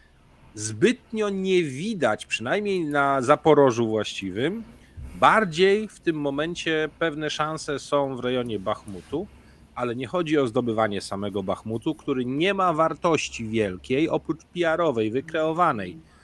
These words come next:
przez wielkie wysiłki rosyjskie i wagnerowskie. Jest to tylko punkt na mapie i zdobywanie go nie ma sensu, ale obejść go tak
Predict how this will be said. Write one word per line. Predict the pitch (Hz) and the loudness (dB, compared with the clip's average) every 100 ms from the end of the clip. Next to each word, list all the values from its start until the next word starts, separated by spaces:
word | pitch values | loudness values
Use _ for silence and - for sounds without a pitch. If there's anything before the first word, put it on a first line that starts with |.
| - _ - | -20 _ -16
przez | - 131 117 - - 107 | -2 0 0 -4 -10 2
wielkie | 175 175 143 | 2 2 0
wysiłki | 131 135 151 131 - | 0 2 4 4 2
rosyjskie | 120 113 143 113 - 113 | -2 0 0 -2 -2 -2
i | 107 | 2
wagnerowskie. | 120 110 107 98 - 156 202 - - - - | 0 2 0 -2 -2 -2 -4 -4 -20 -20 -10
Jest | 175 | -6
to | 190 | -6
tylko | 180 180 | -4 -6
punkt | - 190 160 | -6 -8 -4
na | 160 | -2
mapie | 139 113 - 190 - | 0 -2 -2 -6 -4
i | 180 - _ - - | -8 -10 _ -20 -12
zdobywanie | 123 135 180 185 202 190 | -4 0 2 4 2 2
go | |
nie | 180 | 0
ma | 170 | 0
sensu, | - 226 - - | 0 -2 -2 -4
ale | 127 120 104 - | -2 0 -2 0
obejść | 196 311 226 117 98 95 | 2 2 2 0 -2 -4
go | 98 | -4
tak | - 92 85 - | 0 0 -2 -10